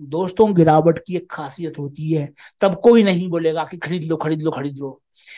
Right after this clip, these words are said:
जब सब बोले "बेचो, बेचो, बेचो", तभी है मौका खरीदने का। और अच्छी बात क्या है,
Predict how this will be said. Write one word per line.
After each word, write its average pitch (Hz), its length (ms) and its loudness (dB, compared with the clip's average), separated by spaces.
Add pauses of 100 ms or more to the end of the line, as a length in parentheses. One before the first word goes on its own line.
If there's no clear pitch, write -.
(140)
जब 269 220 4
सब - 180 4
बोले 311 420 6
"बेचो, 254 420 6
बेचो, 240 300 4
बेचो", 233 360 4
तभी 233 480 6
है 240 140 6
मौका 214 640 -2
खरीदने 202 960 -6
का। 196 300 0
और 214 300 0
अच्छी 233 320 -8
बात 226 240 0
क्या - 180 0
है, 208 300 2